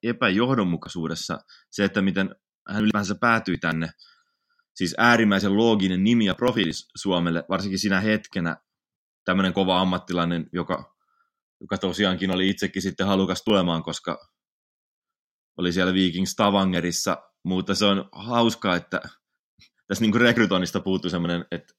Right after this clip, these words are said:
klassinen vaihe, että nyt Suomi olisi jotenkin identifioinut, että hetkonen, että tuollahan olisi toi ja toi olisi meille ideaali,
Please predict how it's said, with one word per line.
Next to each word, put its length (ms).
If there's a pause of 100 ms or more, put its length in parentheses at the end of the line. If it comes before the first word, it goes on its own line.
(300)
klassinen 420
vaihe, 220
että 160
nyt 140
Suomi 240
olisi 120
jotenkin 280 (100)
identifioinut, 640
että 180
hetkonen, 300
että 120
tuollahan 320
olisi 220
toi 180
ja 80
toi 200
olisi 140
meille 240
ideaali, 460